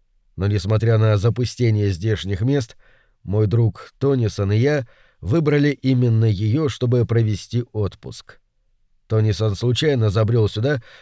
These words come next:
во время длительного пешего похода и обнаружил, какие возможности для рыболова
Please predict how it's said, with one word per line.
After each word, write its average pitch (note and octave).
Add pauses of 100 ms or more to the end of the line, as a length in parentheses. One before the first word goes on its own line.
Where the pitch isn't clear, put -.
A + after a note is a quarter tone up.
(120)
во A#2
время C3+
длительного C3
пешего C3
похода G#2+ (280)
и G2+
обнаружил, A#2
какие A#2+
возможности A#2
для G2+
рыболова B2